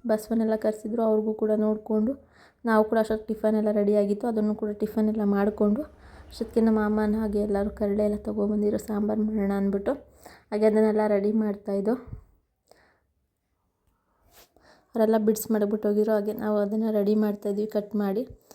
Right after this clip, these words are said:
ಹಾಗೆ ನನ್ನ ತಂಗಿ "ಚೆನ್ನಾಗಿ ಕಾಣಿಸ್ತಿಲ್ಲ, ವಿಡಿಯೋ ಮಾಡಬೇಡ" ಅಂತ ಹೇಳ್ತಾಯಿದ್ಲು. ಹಾಗೆ ನಾನು ಕೂಡ ಹೇಳ್ತಾಯಿದ್ದೆ ನಾನು ಚೆನ್ನಾಗಿ ಕಾಣಿಸ್ತಾ ಇರಲಿಲ್ಲ ಅಂತ. ಹಾಗೆ ಸ್ವಲ್ಪ ಈಗ ಎಲ್ಲ ಕಟ್ ಮಾಡಿ ಬಿಡಿಸಿ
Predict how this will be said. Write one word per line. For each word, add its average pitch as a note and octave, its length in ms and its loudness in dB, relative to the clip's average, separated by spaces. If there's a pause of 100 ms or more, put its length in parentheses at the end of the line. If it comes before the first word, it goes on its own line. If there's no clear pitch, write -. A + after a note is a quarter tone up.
ಹಾಗೆ A3+ 240 -4
ನನ್ನ A3 180 4
ತಂಗಿ G#3+ 240 0
"ಚೆನ್ನಾಗಿ G#3 300 -2
ಕಾಣಿಸ್ತಿಲ್ಲ, G#3 460 -2
ವಿಡಿಯೋ G#3 300 2
ಮಾಡಬೇಡ" G3 360 0
ಅಂತ G#3 220 -4
ಹೇಳ್ತಾಯಿದ್ಲು. G3+ 580 -4 (580)
ಹಾಗೆ A3 220 2
ನಾನು A3 320 4
ಕೂಡ A3+ 200 2
ಹೇಳ್ತಾಯಿದ್ದೆ G#3 440 2
ನಾನು G#3+ 200 -2
ಚೆನ್ನಾಗಿ G#3 460 -4
ಕಾಣಿಸ್ತಾ G#3 520 -4
ಇರಲಿಲ್ಲ G3+ 360 2
ಅಂತ. G3 220 -2 (800)
ಹಾಗೆ - 240 -4
ಸ್ವಲ್ಪ A3 220 -2 (480)
ಈಗ A3 200 2 (1080)
ಎಲ್ಲ G#3 220 2
ಕಟ್ G#3 340 0
ಮಾಡಿ G#3 300 2
ಬಿಡಿಸಿ G#3+ 420 -2